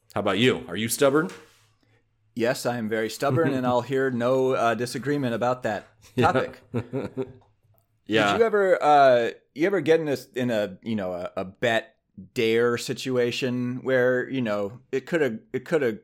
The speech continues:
Speaker 2: gotten, gotten bad? You know, like, I, I presume when you were in college, you probably had roommates, and, you know, college-age dudes being roommates, there's a lot of opportunities for pranks and dares and bets and things to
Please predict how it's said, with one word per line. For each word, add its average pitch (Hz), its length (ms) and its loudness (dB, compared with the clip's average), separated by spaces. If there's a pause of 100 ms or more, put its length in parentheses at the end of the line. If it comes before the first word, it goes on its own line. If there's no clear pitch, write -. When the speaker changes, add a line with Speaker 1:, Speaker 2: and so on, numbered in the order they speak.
(380)
Speaker 2:
gotten, 110 500 0 (440)
gotten 113 340 0
bad? 107 520 -4
You 127 200 -6
know, 135 180 0
like, 131 220 -2 (280)
I, 147 280 0
I 180 60 -2
presume 135 460 -4
when 117 140 -2
you 113 160 -2
were 110 140 -2
in 104 100 -8
college, 120 380 -4
you 113 60 -6
probably 104 280 -4
had 98 240 -6
roommates, 101 560 -6
and, 95 320 -10
you 113 60 -2
know, 90 240 -6 (880)
college-age 127 640 0
dudes 120 360 -4
being 117 260 -4
roommates, 110 480 -4
there's 131 200 -6
a 120 60 -2
lot 117 280 0
of 110 100 -4
opportunities 104 800 -6
for 98 460 -8 (380)
pranks 139 500 -2
and 110 180 -2
dares 107 400 -2
and 98 180 -10
bets - 360 -6
and 92 180 -10
things 101 300 -10
to 98 240 -10